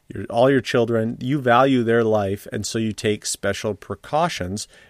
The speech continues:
in order to make sure that their lives are taken care of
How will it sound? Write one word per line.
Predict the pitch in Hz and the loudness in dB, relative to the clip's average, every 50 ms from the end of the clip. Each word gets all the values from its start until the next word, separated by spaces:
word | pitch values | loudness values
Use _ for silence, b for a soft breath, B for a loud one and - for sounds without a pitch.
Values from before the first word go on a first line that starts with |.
| b | b
in | b 107 107 | b -6 -4
order | - 117 113 117 123 120 | -2 0 2 2 2 0
to | - - 123 | 0 -2 -2
make | 117 113 113 - | 0 -2 -2 -2
sure | - - - 165 160 120 107 110 110 - B B B B B | -4 -4 -2 0 2 4 4 2 0 -2 B B B B B
that | 110 110 107 107 104 104 107 - - - - _ _ _ | -2 2 2 4 4 4 4 2 0 -6 -16 _ _ _
their | - 110 101 101 104 110 110 110 110 110 110 | -14 -14 -14 -6 0 2 4 6 6 6 6
lives | 107 104 107 110 117 120 113 110 110 104 101 - - | 4 4 4 6 6 6 6 6 4 2 0 -2 -4
are | - 110 110 | -2 -2 -2
taken | 101 - 117 110 - 117 110 101 | -2 -2 -6 -6 -4 -6 -6 -6
care | - - 165 160 120 104 | -2 0 2 4 4 4
of | 104 104 | 2 0